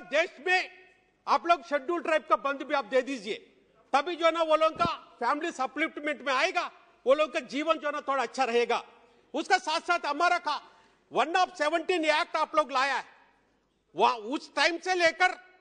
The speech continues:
अभी तक जो है ना शेड्यूल ट्राइब में वो लोगों को जो है लैंड जो है ना वो लोगों को रजिस्ट्रेशन के लिए रुकावट चल रहा है, वो बिल भी जो है ना अमेंडमेंट करिए। जो जो शेड्यूल ट्राइब ने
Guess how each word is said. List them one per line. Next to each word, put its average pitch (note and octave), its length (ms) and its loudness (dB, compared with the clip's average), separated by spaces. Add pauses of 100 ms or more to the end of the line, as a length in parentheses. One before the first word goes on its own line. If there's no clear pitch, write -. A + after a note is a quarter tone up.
(200)
अभी E4 200 2
तक F4+ 240 2
जो E4 80 0
है E4 80 0
ना F4 220 -2 (1040)
शेड्यूल D#4 360 2
ट्राइब E4+ 420 0
में F#4 80 2
वो E4 140 2
लोगों E4+ 180 2
को F4+ 140 -6
जो E4 140 0
है E4+ 180 2 (640)
लैंड A#3+ 400 2
जो E4+ 160 -2
है D#4+ 60 2
ना E4+ 100 -2
वो E4 80 0
लोगों D#4+ 180 2
को D#4+ 100 -8
रजिस्ट्रेशन D4 600 -4
के D4 120 2
लिए C4+ 260 -4 (520)
रुकावट D#4 500 4
चल B3 180 -2
रहा A#3+ 140 2
है, A2+ 140 -6 (480)
वो D4+ 160 10
बिल E4 200 -4
भी F#4+ 140 -2
जो F4 100 2
है F4 60 6
ना F4+ 100 -2
अमेंडमेंट E4+ 400 -4
करिए। F#4 320 0 (720)
जो D4+ 160 6
जो F#4 160 4 (420)
शेड्यूल D#4 360 2
ट्राइब E4 360 0
ने F#4 120 0